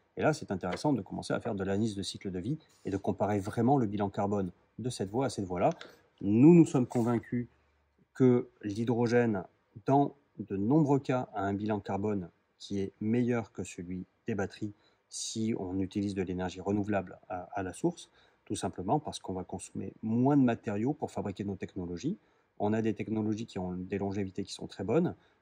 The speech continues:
et on a une recyclabilité des matériaux et des composants qui est meilleure en fin de vie. Donc, euh, parce que là, pour le coup, on est sur des sujets qui ont un impact carbone direct, c'est-à-dire combien d'énergie on a consommé pour produire la technologie,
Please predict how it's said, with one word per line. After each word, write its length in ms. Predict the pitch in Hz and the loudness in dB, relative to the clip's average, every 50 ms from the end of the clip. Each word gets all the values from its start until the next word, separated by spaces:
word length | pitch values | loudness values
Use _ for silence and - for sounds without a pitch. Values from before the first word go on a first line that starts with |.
| _ _ - | _ _ 0
et 260 | 113 113 147 160 - - | 4 6 6 4 4 2
on 160 | 104 104 101 | -2 -2 -2
a 100 | 107 107 | -2 -2
une 120 | 107 107 | -2 -2
recyclabilité 1040 | 98 - - 131 - - - 139 135 - - 127 120 120 120 117 123 - - 127 120 | -2 -2 -2 -2 -2 -2 -2 -2 -2 -2 -4 -4 -2 -2 -2 -2 -4 -4 -4 -4 -4
des 100 | 107 107 | -4 -2
matériaux 580 | 98 98 95 95 - 101 92 92 98 120 117 110 | -4 -4 -4 -6 -8 -8 -6 -6 -4 -4 -4 -4
et 60 | 98 | -4
des 100 | 87 92 | -6 -10
composants 460 | - - 95 - - 95 98 143 170 | -12 -12 -12 -10 -8 -6 -4 -2 -2
qui 180 | 160 - - 107 | -4 -4 -6 -4
est 40 | 98 | -4
meilleure 420 | 104 110 117 117 139 143 - 123 - | -2 -2 -2 -2 -4 -4 -6 -8 -10
en 200 | - - - - | -10 -12 -12 -10
fin 180 | - - 107 | -8 -6 -4
de 60 | 101 98 | -4 -4
vie. 200 | 92 - - _ _ _ - _ _ _ _ - | -4 -8 -16 _ _ _ -20 _ _ _ _ -12
Donc, 380 | - 90 104 104 98 101 - - | -4 -2 0 0 0 -2 -2 -2
euh, 260 | 104 98 98 98 98 - - _ _ _ _ _ _ _ _ _ _ | 0 2 2 0 -2 -4 -8 _ _ _ _ _ _ _ _ _ _
parce 140 | - 104 - | -12 -12 -8
que 120 | - - | -6 -2
là, 260 | 104 107 113 151 175 175 | 0 4 6 6 6 6
pour 160 | - 117 107 | 4 2 0
le 80 | 104 | 0
coup, 360 | 101 98 - - 143 175 175 - | 0 -2 0 0 2 2 2 0
on 140 | - 101 101 | -2 -2 -2
est 100 | 104 127 | -2 -2
sur 180 | 131 - - 95 | -2 -4 -6 -6
des 120 | 92 95 | -6 -6
sujets 340 | - - - 95 95 139 156 | -8 -8 -6 -4 -2 -2 -2
qui 180 | 156 - - 104 | -2 -4 -4 -2
ont 160 | 101 101 101 | 0 0 0
un 120 | 95 98 | -2 -2
impact 520 | 98 92 92 - 117 117 - _ - - _ | -4 -4 -6 -4 -6 -6 -6 _ -14 -20 _
carbone 500 | - - 92 95 95 107 117 135 156 - - _ _ _ _ _ _ _ _ _ _ _ 104 | -10 -8 -6 -4 -2 -2 0 0 -2 -2 -6 _ _ _ _ _ _ _ _ _ _ _ 0
direct, 360 | 123 135 123 117 120 - - | 2 4 4 4 2 -4 -8
c'est-à-dire 400 | - - 92 85 - 90 85 85 - _ | -14 -14 -14 -12 -10 -10 -10 -10 -12 _
combien 500 | - - 127 120 120 113 123 131 139 139 | -4 0 0 2 2 2 2 2 2 2
d'énergie 540 | 131 113 101 107 101 107 107 104 - - 123 | 0 0 -2 -2 0 0 -2 -2 -4 -4 -4
on 120 | 117 101 95 | -4 -4 -4
a 80 | 90 | -4
consommé 540 | - - 113 104 - - 110 110 113 113 117 - _ _ _ _ _ _ - | -6 -6 -8 -6 -6 -4 -4 -2 -2 -4 -4 -8 _ _ _ _ _ _ -6
pour 160 | 117 107 - | -6 -6 -6
produire 420 | - - - 127 120 110 131 120 | -6 -4 0 0 2 2 2 0
la 100 | 107 104 | 0 -2
technologie, 680 | 92 - - 98 98 95 92 95 92 90 117 151 180 196 | -4 -4 -6 -4 -2 -2 -2 -2 -4 -2 -2 -2 -2 -2